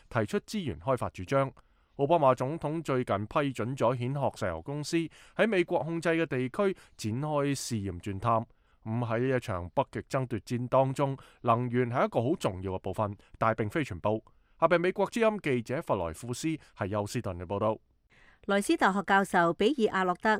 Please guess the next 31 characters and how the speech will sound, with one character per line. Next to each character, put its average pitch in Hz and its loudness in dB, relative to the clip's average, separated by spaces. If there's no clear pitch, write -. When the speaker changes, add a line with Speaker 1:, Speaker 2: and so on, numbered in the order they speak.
Speaker 2:
啱 302 4
啱 339 4
從 151 -2
佢 180 0
嘅 - -2
阿 202 2
拉 240 2
斯 247 -2
加 233 4
釣 190 4
魚 185 0
之 226 0
旅 165 2
返 202 -4
嚟， 147 -6
喺 175 2
嗰 185 0
度 160 2
佢 196 -2
拍 190 -2
攝 175 -4
咗 208 4
好 220 4
多 240 6
原 165 2
生 294 -2
態 202 0
自 165 -4
然 135 -2
景 143 -8
觀。 143 -4